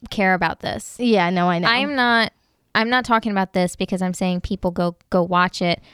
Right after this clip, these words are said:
Speaker 1: I'm just bringing it to your attention. You know, we wanna give you the highlights, right?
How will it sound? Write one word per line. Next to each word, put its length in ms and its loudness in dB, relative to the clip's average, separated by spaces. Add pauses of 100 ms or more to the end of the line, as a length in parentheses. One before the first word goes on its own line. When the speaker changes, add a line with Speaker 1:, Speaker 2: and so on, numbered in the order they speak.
(200)
Speaker 1:
I'm 140 0
just 180 -4
bringing 220 0
it 100 -2
to 100 -8
your 100 0
attention. 600 -4 (340)
You 140 2
know, 240 0 (160)
we 140 2
wanna 200 2
give 160 -2
you 120 0
the 120 2
highlights, 500 -2
right? 280 -2